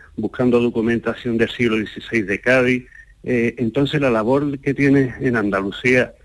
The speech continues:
en todos los bi-, en todos los archivos, bibliotecas municipales,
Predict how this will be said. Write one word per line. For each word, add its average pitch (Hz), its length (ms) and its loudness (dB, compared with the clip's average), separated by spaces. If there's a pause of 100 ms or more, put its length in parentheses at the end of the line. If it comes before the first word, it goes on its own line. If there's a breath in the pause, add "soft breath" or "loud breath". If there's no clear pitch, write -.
(200 soft breath)
en 101 180 -2
todos 127 240 -2
los 120 180 -4
bi-, 123 160 6
en 107 220 -6
todos 127 240 2
los 123 120 0
archivos, 127 520 2
bibliotecas 110 420 -2
municipales, 127 760 2